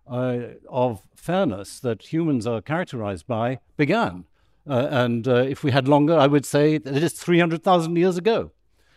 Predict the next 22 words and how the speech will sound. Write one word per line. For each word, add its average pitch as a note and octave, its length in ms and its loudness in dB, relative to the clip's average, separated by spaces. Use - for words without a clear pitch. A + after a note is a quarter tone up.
That, C3+ 180 2
you E3 100 0
know, C3+ 60 2
there's, C3 260 2
there's C3 140 -4
a C#3+ 80 0
some C#3+ 220 2
point C#3+ 300 0
at C3+ 180 -2
which, C#3 320 -2
uh, C#3+ 60 -2
uh, C3 280 -2
coincides C3 640 0
with A#2+ 120 -4
the B2 80 0
origin B2 340 0
of G#2 60 -2
Homo A#2+ 180 -2
sapiens, C3+ 640 -6
uh, C3+ 300 2
that, D3 460 2
um, D3 360 2